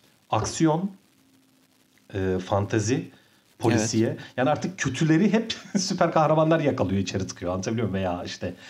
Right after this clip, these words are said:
Speaker 1: neyse yani.
Speaker 2: <laughs>
Speaker 1: Po-, po-, polise ihtiyaç kalmadı. E, çünkü zaten,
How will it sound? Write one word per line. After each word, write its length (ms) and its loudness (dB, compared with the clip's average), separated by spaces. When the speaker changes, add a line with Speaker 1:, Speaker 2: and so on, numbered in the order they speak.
Speaker 1:
neyse 340 2
yani. 260 0
Speaker 2:
<laughs> 20 -
Speaker 1:
Po-, 220 4
po-, 180 -6
polise 340 2
ihtiyaç 400 4
kalmadı. 480 2
E, 60 -4
çünkü 200 -2
zaten, 400 0